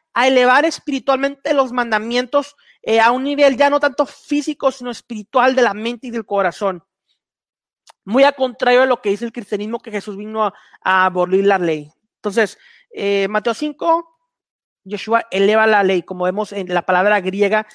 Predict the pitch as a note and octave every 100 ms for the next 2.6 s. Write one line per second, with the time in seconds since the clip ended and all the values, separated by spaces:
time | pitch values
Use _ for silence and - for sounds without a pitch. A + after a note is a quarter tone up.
0 | _ _ _ - F#3 F3 - - G3+ G#3
1 | A#3+ C#4+ B3+ C#4 C4+ C#4 C#4+ - _ _
2 | F#3+ G#3+ G#3 G#3 F#3 E3